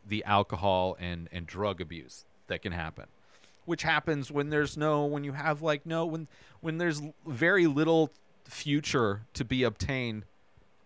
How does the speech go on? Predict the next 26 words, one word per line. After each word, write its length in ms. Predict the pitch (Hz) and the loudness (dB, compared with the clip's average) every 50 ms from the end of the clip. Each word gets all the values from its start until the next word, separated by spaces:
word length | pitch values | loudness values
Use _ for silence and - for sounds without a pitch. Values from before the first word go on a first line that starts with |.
| _ - | _ 2
other 280 | 131 139 120 135 131 | 4 4 6 6 4
than 300 | 127 110 123 120 120 123 | 4 4 2 2 2 2
this 200 | 117 113 104 - | 0 0 0 0
existence. 720 | 110 107 101 90 92 107 113 - - - 101 92 92 - | -2 -4 -4 0 0 0 0 0 -2 -4 -4 -4 -4 -8
It's 260 | 80 90 95 - - | -8 -8 -8 -8 -8
like, 340 | - 104 95 92 87 - - - - _ | -8 -6 -8 -8 -10 -14 -20 -20 -20 _
you 140 | 123 120 117 | -12 -10 -10
know, 260 | 95 85 80 85 90 - _ _ _ _ _ _ _ _ _ _ _ _ _ _ _ _ _ _ _ _ _ _ _ _ _ - - _ | -8 -8 -8 -10 -12 -16 _ _ _ _ _ _ _ _ _ _ _ _ _ _ _ _ _ _ _ _ _ _ _ _ _ -20 -20 _
what 220 | 110 110 123 131 | 0 4 6 8
else 220 | 143 151 147 - - | 8 6 6 4 0
can 120 | - - | -4 -4
you 120 | 104 92 | -4 -4
do? 180 | 80 78 69 52 - - | -8 -10 -12 -12 -14 -18
It's 120 | - - | -4 -2
like 120 | 117 107 | -2 -2
the 140 | 104 117 117 | 0 0 0
only 220 | 127 135 131 131 135 | 2 2 2 2 2
way 220 | 120 123 123 123 | 4 4 4 4
you 280 | 123 123 120 117 117 - _ _ | 4 4 2 0 -2 -4 _ _
can 120 | - - 127 | -6 -4 -2
escape, 480 | 113 - - - - 135 117 101 - | -2 -2 -4 0 2 4 4 4 0
self-medicate. 840 | - - - 123 120 117 - 123 117 113 113 80 113 - - 85 71 - _ _ _ _ - _ _ - - - - _ - | -6 -4 0 2 2 2 0 -2 -2 0 0 0 -2 -4 -8 -8 -8 -10 _ _ _ _ -20 _ _ -20 -20 -20 -20 _ -14
And 80 | 101 | -14
of 80 | 95 - | -14 -10
course, 300 | - - 113 104 90 - | -4 -2 -2 -2 -2 -2
that, 160 | - 101 92 | -2 -2 -2